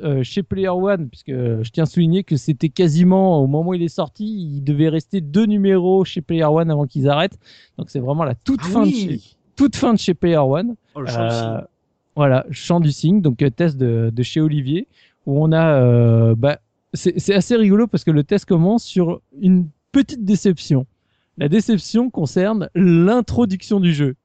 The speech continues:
Speaker 1: où on dit, ah ouais, bah, en fait, euh, dans Soul Edge, enfin Soul Blade,
Speaker 2: Mhm.
Speaker 1: l'in-, l'introduction, c'était en, en cinématique, euh, image de synthèse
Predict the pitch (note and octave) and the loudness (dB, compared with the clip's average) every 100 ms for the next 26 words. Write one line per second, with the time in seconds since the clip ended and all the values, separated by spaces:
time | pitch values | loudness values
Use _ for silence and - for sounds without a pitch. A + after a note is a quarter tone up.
0 | _ F3 E3+ F#3 F3+ A#3+ - A3 B3 C#4 | _ -4 -2 -2 -2 -4 -2 0 0 0
1 | A#3 F#3 F3+ F3+ G3+ F3+ B3 D4 F#3 D3+ | 0 0 0 -2 -2 -4 -4 -4 -2 -2
2 | B2+ - - - _ _ D3+ A#2 C#3 C#4 | -4 -10 -20 -20 _ _ -12 -4 0 0
3 | - G3 F3 A3+ C3+ - C#3 B2+ E3+ C#3+ | 2 0 2 -2 -4 -6 -6 -4 -4 -2
4 | D3+ G#3+ G3+ C3+ - C#3 D3+ D#3 D#3+ G3 | -2 -2 -4 -6 -4 0 0 2 -2 0
5 | A#3 G3 - A3+ C4 - C#3+ G3 F3 C#3+ | -2 -2 -2 -2 -2 -2 -2 0 2 2
6 | B2+ B2 A#2+ B2 C3+ C3 F#3 F3 E3 - | 0 0 0 2 2 2 2 4 2 -2
7 | G3+ - C3 A#2 A2+ A2+ A2+ A2+ A#2+ C3 | -6 -2 0 2 2 0 0 0 0 2
8 | C#3+ C3+ A#2+ A2+ A#2 A#2 C3+ - D3+ | 2 0 -2 -4 -6 -6 -6 0 2